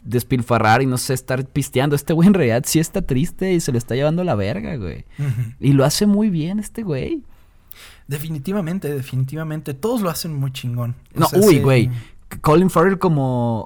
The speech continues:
Speaker 1: como este, como el pingüino. No
Speaker 2: Eh.
Speaker 1: mames.
Speaker 2: Fantástico.
Speaker 1: Qué veri-, no, no, no, no, no, esto, me quedé sorprendido, güey.
Speaker 2: El, el, otra de las cosas que me gustaron mucho, amigo, es que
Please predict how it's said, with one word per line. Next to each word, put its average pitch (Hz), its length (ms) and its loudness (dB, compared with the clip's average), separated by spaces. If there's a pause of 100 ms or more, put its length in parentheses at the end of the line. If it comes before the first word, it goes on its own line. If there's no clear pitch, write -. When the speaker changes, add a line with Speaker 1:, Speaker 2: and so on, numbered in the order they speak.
Speaker 1:
como 123 500 -2
este, 95 1500 -8
como 139 160 -2
el 135 80 0
pingüino. 143 640 0 (280)
No 160 360 6
Speaker 2:
Eh. - 160 -6
Speaker 1:
mames. 165 960 -2 (340)
Speaker 2:
Fantástico. - 720 -10 (180)
Speaker 1:
Qué 185 320 2 (300)
veri-, 175 680 2 (200)
no, 196 200 6
no, 226 160 4
no, 214 160 2
no, 214 160 0
no, 208 120 0
esto, - 400 -12
me 165 160 -2
quedé 160 160 -6
sorprendido, 156 640 -8
güey. 156 120 -16 (1500)
Speaker 2:
El, 175 100 -8 (200)
el, 190 180 -8
otra 240 320 0
de 247 80 -2
las 151 180 -2
cosas 214 300 -6
que - 100 -8
me 165 100 -4
gustaron 165 440 -4
mucho, 180 300 -4
amigo, 180 260 -4
es - 160 -8
que 220 220 -4